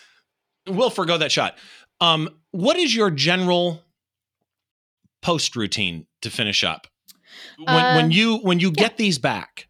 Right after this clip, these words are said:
Speaker 1: do you edit your own? Do you have an editor? Do you,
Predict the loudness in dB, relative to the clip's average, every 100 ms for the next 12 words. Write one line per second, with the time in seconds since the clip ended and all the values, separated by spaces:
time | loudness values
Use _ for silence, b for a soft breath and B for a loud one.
0 | -10 -4 -2 0 0 0 0 2 4 4
1 | 4 2 0 -2 0 0 0 0 0 2
2 | 2 0 0 0 0 0 0